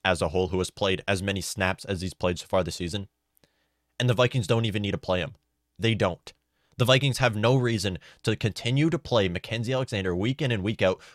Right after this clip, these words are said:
who has lost us multiple games and gives up at least one touchdown every game to no-name wide receivers. Mackensie Alexander, and I've said this multiple times,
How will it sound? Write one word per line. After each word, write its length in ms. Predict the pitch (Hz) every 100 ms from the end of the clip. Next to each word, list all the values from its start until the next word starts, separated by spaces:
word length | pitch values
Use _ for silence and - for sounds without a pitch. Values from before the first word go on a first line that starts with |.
| -
who 100 | 139
has 140 | 107
lost 280 | 107 110 -
us 140 | 101
multiple 480 | 87 101 120 - 135
games 280 | 101 101 92
and 120 | 101
gives 180 | 113 107
up 140 | 113
at 160 | - 120
least 360 | 139 226 226 -
one 160 | 185
touchdown 440 | - 175 - 147 139
every 240 | 113 104 92
game 240 | 87 76 - _ _ _ _ _ _ _
to 100 | -
no-name 380 | 135 110 101 95
wide 160 | 90 85
receivers. 460 | 78 82 73 - - _ _ _ _ _ _ _
Mackensie 340 | 135 185 190
Alexander, 380 | 185 156 110 117
and 100 | 127
I've 80 | 107
said 140 | 117
this 140 | 107 -
multiple 320 | 107 104 92
times, 280 | - 101